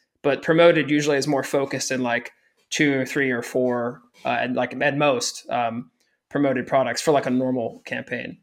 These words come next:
So I just wanted to see the breakout between the two, because the question I was trying to answer is, what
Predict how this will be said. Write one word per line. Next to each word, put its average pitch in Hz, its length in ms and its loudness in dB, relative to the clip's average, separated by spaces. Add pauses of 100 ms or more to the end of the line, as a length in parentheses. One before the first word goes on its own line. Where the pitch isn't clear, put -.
(200)
So 139 280 2
I 160 100 6
just 165 160 2
wanted 190 200 6
to 135 300 4
see 175 220 4
the 151 80 2
breakout 131 420 2
between 147 280 -2
the 156 80 0
two, - 240 -6
because 151 280 4
the 160 100 2
question 180 380 4
I 143 60 0
was 135 100 -4
trying 147 340 0
to 135 80 -4
answer 143 460 0
is, 131 420 -2 (640)
what 131 500 4